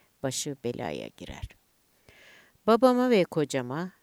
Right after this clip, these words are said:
Mehmet'in çocukları almak için dava açtığını söylemekle yetinmiştim.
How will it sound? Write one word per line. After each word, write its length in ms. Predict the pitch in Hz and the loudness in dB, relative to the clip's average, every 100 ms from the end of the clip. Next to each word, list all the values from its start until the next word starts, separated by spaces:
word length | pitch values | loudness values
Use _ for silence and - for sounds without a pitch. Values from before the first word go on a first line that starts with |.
| - | -6
Mehmet'in 640 | 170 185 185 170 - 226 | -2 -2 -2 -4 -4 -6
çocukları 640 | - 147 135 - 135 131 101 | -4 -6 -6 -6 -4 -2 -2
almak 380 | 123 135 175 | -2 -6 -8
için 320 | - 151 131 123 | -8 -10 -8 -4
dava 380 | 120 120 160 | -4 -4 -4
açtığını 520 | 135 113 - 120 113 120 | -4 -6 -10 -12 -12 -12
söylemekle 720 | - 160 135 120 113 - 143 | -4 -2 -2 -6 -10 -8 -6
yetinmiştim. 760 | 156 - - 92 - - - | -4 -6 -12 -12 -10 -10 -12